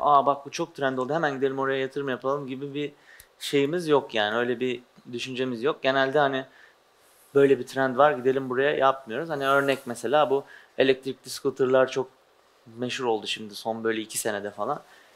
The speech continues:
Bir anda çıktı, şirket kuruldu, bir buçuk sene olmuş, iki milyar dolar oldu.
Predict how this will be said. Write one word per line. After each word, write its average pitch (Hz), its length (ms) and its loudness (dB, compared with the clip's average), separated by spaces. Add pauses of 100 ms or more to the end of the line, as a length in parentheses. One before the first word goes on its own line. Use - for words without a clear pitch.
(200)
Bir 151 80 6
anda 139 340 2
çıktı, 160 580 -2 (600)
şirket 156 440 -4
kuruldu, 143 360 0
bir 160 120 6
buçuk 156 220 -6
sene 160 200 -2
olmuş, 165 300 2
iki 175 180 -6
milyar 196 340 4
dolar 196 200 4
oldu. 107 380 2